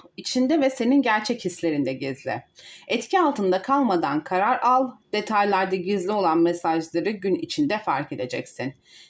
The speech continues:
Cesur ol ve doğa ile bağlantı kur. İlk aklına gelen senin ve çevren için en hayırlı olan, bunu unutma. Ee, empati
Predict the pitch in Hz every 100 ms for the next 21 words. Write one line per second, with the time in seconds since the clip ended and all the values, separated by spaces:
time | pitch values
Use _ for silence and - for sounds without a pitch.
0 | - 214 220 - 311 277 294 220 196 185
1 | 190 233 196 175 202 165 156 143 156 143
2 | - 143 - _ - - 277 285 208 180
3 | 160 156 156 170 180 208 214 - 196 226
4 | 240 180 175 165 156 196 - - - 208
5 | - 208 185 165 151 147 143 190 190 202
6 | 214 180 175 160 - - 214 220 - 220
7 | 214 240 - - - - 170 175 175 -
8 | 233 226 - 175 - 226 240